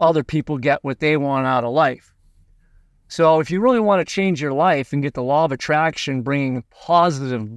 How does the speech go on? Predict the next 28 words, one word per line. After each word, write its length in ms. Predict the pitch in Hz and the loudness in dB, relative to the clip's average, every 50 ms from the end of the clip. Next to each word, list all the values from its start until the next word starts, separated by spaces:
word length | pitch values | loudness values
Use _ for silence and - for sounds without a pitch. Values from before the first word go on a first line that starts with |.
| 165 - _ _ _ _ | -18 -20 _ _ _ _
things 640 | - - 170 175 175 170 165 147 147 143 127 - | -8 -2 0 0 0 0 -2 -2 -4 -4 -6 -6
into 300 | - 127 139 123 - 151 | -6 -6 -6 -4 -2 -2
your 100 | 143 127 | -2 0
life, 320 | 131 143 156 147 117 - _ _ _ _ _ _ _ _ _ _ _ _ _ _ _ _ _ - | 2 2 2 2 0 -4 _ _ _ _ _ _ _ _ _ _ _ _ _ _ _ _ _ -6
you 100 | 143 139 | -4 -2
know, 180 | 135 131 127 | 0 0 -2
good 280 | 123 110 120 156 156 120 | -2 -2 0 0 0 0
health, 420 | 120 160 156 151 151 151 - - | 2 2 2 2 2 2 -2 -6
good 180 | - 156 151 135 | -4 -4 -4 -2
wealth, 460 | 131 127 147 143 143 143 131 - - | 0 2 4 4 4 2 0 -4 -4
good 180 | - 156 147 117 | -4 -4 -4 -2
people, 440 | - 170 165 147 - 131 123 - _ _ _ _ _ _ _ _ _ _ _ _ - | -4 -4 -4 -2 -2 -4 -4 -4 _ _ _ _ _ _ _ _ _ _ _ _ -10
you 280 | - 151 175 190 190 | -6 -2 0 0 0
need 320 | 175 180 180 180 180 165 - | 0 2 0 0 0 -2 -4
to 100 | - 165 | -4 -4
bring 300 | 143 151 160 156 156 135 | -2 0 0 0 0 2
value 340 | 143 151 147 151 147 143 | 2 4 4 4 2 2
to 80 | 135 139 | 2 0
other 160 | 131 123 120 | 0 0 -2
people. 440 | - - 147 135 123 - - 117 _ _ _ _ | -4 -4 -4 -4 -4 -6 -10 -20 _ _ _ _
And 360 | - 131 131 131 127 123 123 | -6 -4 -2 -2 -2 -2 -4
you 60 | 127 139 | -4 -4
can 180 | - 147 143 | -4 -6 -6
do 220 | 120 160 165 165 165 | -2 -2 0 2 2
it, 120 | 170 - - | 0 0 2
like 180 | 151 147 - | 0 0 0
I 60 | 160 143 | 0 -2
said, 460 | - - - 180 156 123 117 180 | -2 -2 0 0 0 0 -2 -6